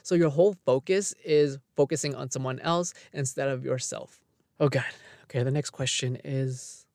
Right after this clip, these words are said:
do you still love her? I would say I still care about her, but after what's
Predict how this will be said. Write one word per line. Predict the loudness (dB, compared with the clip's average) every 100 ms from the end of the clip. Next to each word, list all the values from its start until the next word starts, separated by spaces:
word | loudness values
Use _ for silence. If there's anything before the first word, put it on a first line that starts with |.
| _ _ -12 0
do | 4 6 4
you | 4 0 0
still | 0 0 0
love | -2 -6 -4
her? | -6 -6 _ _ _ _
I | 0 4
would | 2 0
say | -4 0 0
I | 2 2
still | 2 0 0 0
care | -8 0 4 4 2
about | 0 0 0 0
her, | 2 2 0 _ _ _ _ _
but | -2 2 2 0
after | -2 0 0 0
what's | 2 2 0 -10 -10